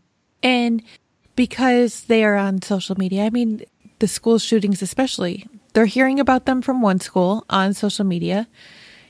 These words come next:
And I wouldn't be surprised if the shooters are being influenced consciously and,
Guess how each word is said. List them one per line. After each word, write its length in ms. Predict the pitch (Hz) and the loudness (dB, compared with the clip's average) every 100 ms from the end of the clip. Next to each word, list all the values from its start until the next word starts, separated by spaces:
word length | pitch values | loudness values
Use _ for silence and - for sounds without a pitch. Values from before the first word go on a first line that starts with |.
| _ - | _ 0
And 420 | 226 226 214 208 - | 2 4 0 -2 -2
I 160 | 208 208 | 2 2
wouldn't 240 | 208 208 | 4 4
be 100 | 220 | 2
surprised 540 | 208 - 214 208 214 - | 0 -2 0 0 0 -2
if 480 | 196 190 - - - _ - | 0 0 -2 -20 -20 _ -2
the 100 | 196 | -2
shooters 500 | - 180 180 214 208 | 0 -2 0 0 0
are 300 | 196 185 190 | 0 0 2
being 540 | 208 190 196 202 196 | 2 2 2 0 0
influenced 880 | - 220 - 202 196 247 - - - - - _ _ _ - | 0 0 2 2 2 0 -8 -12 -16 -18 -20 _ _ _ -10
consciously 720 | - 202 - 180 - 196 185 | 0 0 0 -6 -2 0 0
and, 360 | 185 180 175 | 0 -2 -4